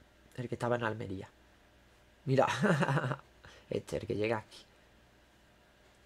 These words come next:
Dios, Dios, cómo pega petardazo. Cómo, y estos son,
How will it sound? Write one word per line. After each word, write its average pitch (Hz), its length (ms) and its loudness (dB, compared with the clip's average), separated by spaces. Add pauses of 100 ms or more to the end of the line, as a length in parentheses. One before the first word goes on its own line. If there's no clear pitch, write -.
(160)
Dios, - 140 -8 (180)
Dios, - 240 -18
cómo - 180 -20
pega 117 200 -6
petardazo. - 580 -10 (1600)
Cómo, 139 280 -2
y 127 120 0
estos 135 260 -2
son, 131 440 -6